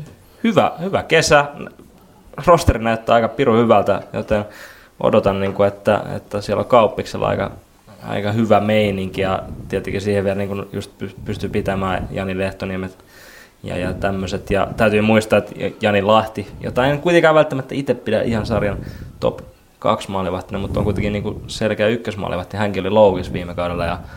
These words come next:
sitten ei pystynyt niinku esimerkiksi playereissa varmasti olemaan niinku parhaassa suorituskyvyssään. Niin jos, jos mikäli pysyy vaan ehjänä, niin niinku sielläkin osastolla kuitenkin on asiat silleen ok, niin näen, että kyllä tuolla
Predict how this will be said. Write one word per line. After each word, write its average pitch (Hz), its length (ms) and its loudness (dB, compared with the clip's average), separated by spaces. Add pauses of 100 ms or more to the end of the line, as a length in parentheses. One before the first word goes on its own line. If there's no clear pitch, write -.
(180)
sitten 92 260 -4
ei 90 60 0
pystynyt 90 360 -8
niinku 90 140 -4
esimerkiksi 90 340 -6
playereissa 85 480 -4 (840)
varmasti 95 340 -4
olemaan 90 240 -6
niinku 90 220 -10
parhaassa 90 540 -4
suorituskyvyssään. - 1120 -8 (540)
Niin 92 140 -8
jos, 92 280 -8
jos 101 260 -8
mikäli 98 320 -6
pysyy 92 300 -8
vaan 95 160 -4
ehjänä, 90 400 -6
niin 90 180 -10 (380)
niinku 90 140 -12
sielläkin 92 420 -4
osastolla 87 320 -8
kuitenkin 92 340 -4
on 92 100 -6 (380)
asiat 98 260 0
silleen 92 300 -2
ok, 92 280 2 (340)
niin - 300 -10 (560)
näen, 113 280 0
että 98 180 -8
kyllä 101 180 0
tuolla 104 340 0